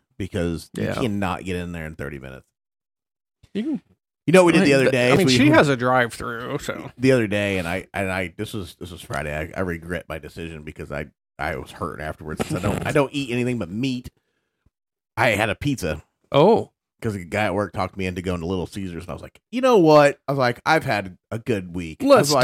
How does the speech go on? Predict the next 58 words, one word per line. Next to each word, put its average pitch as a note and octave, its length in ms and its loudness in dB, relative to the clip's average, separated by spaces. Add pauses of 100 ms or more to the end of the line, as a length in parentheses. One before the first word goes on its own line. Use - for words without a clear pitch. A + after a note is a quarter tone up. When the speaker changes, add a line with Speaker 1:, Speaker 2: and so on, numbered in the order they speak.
Speaker 2:
do G3+ 80 0
this. A2+ 420 -6
Speaker 1:
I E3 60 8
was D#3+ 100 4
like, A#2+ 300 2
"Let's C4 220 6
have C3 180 4
a A2+ 40 -2
cheat - 300 -8
day." F2+ 100 -4
I E2+ 40 -2
was F2+ 100 -2
like, A#2 220 -2
"I'm, G3+ 340 2
I've D#3+ 300 4
been B2 240 -4
dying A#2+ 420 -2
for G#2+ 140 -4
some F#2 140 -6
pizza." F#2 640 -8
Speaker 2:
Right. A#2+ 320 -2 (200)
Speaker 1:
So C#3+ 80 4
I A#2 80 6
got A#2 180 -4
pizza A#2+ 220 -2
and F#2 100 -6
sticks B2 320 -2
from G#2+ 140 -6
Little A2 120 0
Caesars. A2+ 520 -4 (600)
Drove B2+ 400 6 (100)
all, C3 420 6
<sighs> - 260 -6
so - 140 2
we D#3 160 8
ordered C#3+ 260 6
it, D3 180 2
drove B2+ 260 2
over, C3 200 0
got A2 320 -2
it, C3 180 -6 (240)
and A#2 160 -4
then, G#2 240 -4
and G#2 220 -6
back. F#2 400 -6
And A2+ 300 -8 (420)
by B2+ 120 2
the - 100 -6
time D3+ 100 2
I D#3 60 0
got A#2+ 160 -2
back, A#2 220 -4
I - 20 -12
had, F#2 80 -6
like, - 160 -12
five G2 440 -4
minutes F#2 300 -6
left F#2 280 -6